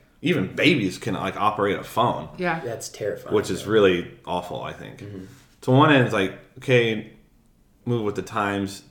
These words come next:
Speaker 1: You should probably know, if they don't know, they're gonna be behind other kids.
Speaker 2: Mm-hmm.
Speaker 3: Mm-hmm.
Speaker 1: But then also, like,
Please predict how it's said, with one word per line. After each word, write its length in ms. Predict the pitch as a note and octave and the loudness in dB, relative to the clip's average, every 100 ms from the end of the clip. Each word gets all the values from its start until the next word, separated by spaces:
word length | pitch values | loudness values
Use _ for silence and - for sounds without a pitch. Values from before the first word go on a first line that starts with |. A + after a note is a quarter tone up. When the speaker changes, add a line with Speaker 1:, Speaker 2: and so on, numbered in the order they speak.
| _ _ _ - | _ _ _ -20
Speaker 1:
You 100 | E2 | -14
should 220 | G2+ - - | -12 -12 0
probably 220 | B2+ G#2 | 2 2
know, 420 | G2+ G2+ F#2 F2+ - _ _ _ _ | 0 0 0 -4 -14 _ _ _ _
if 200 | A2+ G#2+ | -4 -2
they 100 | A#2+ | 2
don't 200 | B2 B2+ | 2 2
know, 160 | G#2 F#2+ | 2 0
they're 120 | F#2+ | 0
gonna 140 | F#2+ F#2 | 0 -2
be 100 | F2+ | -4
behind 340 | F2+ G#2+ F#2 | -6 -4 -2
other 180 | G2+ F#2+ | 0 0
kids. 480 | - E2 C#2+ - E3+ | -2 -8 -8 -8 -6
Speaker 2:
Mm-hmm. 160 | D#3 | -4
Speaker 3:
Mm-hmm. 200 | D#3 G2 F#2 - _ _ _ _ | -6 -8 -14 -20 _ _ _ _
Speaker 1:
But 120 | - | -8
then 120 | G2 F#2+ | -2 0
also, 340 | F#2+ - F2 | 0 0 -2
like, 300 | E2 C2 - | -4 -8 -12